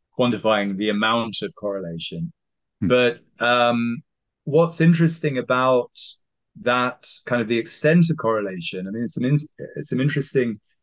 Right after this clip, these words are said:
Speaker 1: sort of statistical facts about this. If you look at a low I Q average country, and you do this sort of factor analysis to find out how much of the variation between individuals on their scores on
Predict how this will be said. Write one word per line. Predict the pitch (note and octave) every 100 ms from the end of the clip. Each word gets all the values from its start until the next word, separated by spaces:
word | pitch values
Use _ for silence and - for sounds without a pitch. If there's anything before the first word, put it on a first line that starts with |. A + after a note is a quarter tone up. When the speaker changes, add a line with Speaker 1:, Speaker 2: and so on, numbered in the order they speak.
| _ _ _ _ _
Speaker 1:
sort | - A#2+
of | G#2+
statistical | - B2 D#3 D#3+ C3+ G#2
facts | G#2+ - -
about | G2+ G2+ E2+
this. | E2+ D#2+ - - _ _ _
If | D3+ F3 E3+
you | G3 F3+
look | D#3+ D3+ C#3+ -
at | C3+ B2+ - -
a | B2+ B2 A#2+ A2+ A2 _ _
low | A#2 A2+ A#2+ C3 C#3+ C#3 C3+ C3
I | A#2 A#2 A2
Q | - A2+
average | A2 G#2+ G2 G2+ F2+
country, | - D#3+ C#3+ - - - - - _ _ _ _ _ _ _ _
and | A2 A2+ A2 G#2+ - _ -
you | A2+ A2+
do | C#3 D3+
this | D3+ -
sort | C3+ A#2
of |
factor | - B2 - A#2+
analysis | G#2+ G2+ F2+ - F#2 -
to | G#2
find | A#2+ A2+ G#2+
out | G#2 - -
how | C3+ D#3
much | D3+ B2 - A#2
of |
the | G#2
variation | A2+ G#2+ G2+ G2+ - G#2+
between | F#2+ G#2 G#2
individuals | G#2+ F#2+ G#2 G#2+ G2+ F#2 F2+ -
on | G2+
their | G2
scores | E2+ C3+ C#3+ C#3 C3+
on | G2+ F#2+